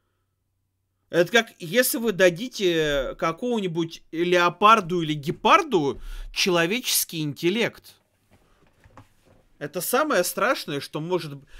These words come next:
это дельфин-убийца, Лок. Нет, нет. Это дельфин-носильщик, понимаешь? Это дельфин, вот когда ты залезаешь в бассейн, он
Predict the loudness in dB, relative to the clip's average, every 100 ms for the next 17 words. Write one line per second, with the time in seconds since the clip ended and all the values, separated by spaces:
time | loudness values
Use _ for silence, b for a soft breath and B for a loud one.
0 | B B 2 0 -4 -2 -2 -2 -4 -4
1 | -4 -4 0 0 0 -4 -4 -2 -2 -2
2 | -4 -6 -2 -2 -2 _ -12 -10 -12 _
3 | b b b 0 2 4 2 2 _ _
4 | -12 -6 6 6 6 -2 -2 -2 -6 _
5 | _ _ _ -6 2 4 4 0 0 0
6 | -2 -4 -10 _ _ -14 -10 -8 -4 -4
7 | -4 -10 -16 -20 _ _ _ _ _ _
8 | _ _ _ _ _ _ _ 2 4 4
9 | 0 -2 0 0 -2 -2 0 0 -2 -2
10 | -2 -2 -4 -4 -2 0 0 -2 -6 -14
11 | -6 -2 -2 -4 -2 -2 -4 -6 -6 -8